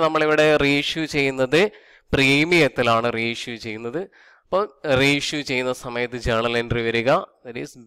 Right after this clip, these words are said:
bank account debtor, bank account debtor to equity share capital,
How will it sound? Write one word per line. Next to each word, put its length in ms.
bank 460
account 500
debtor, 400
bank 380
account 560
debtor 440
to 100
equity 680
share 500
capital, 680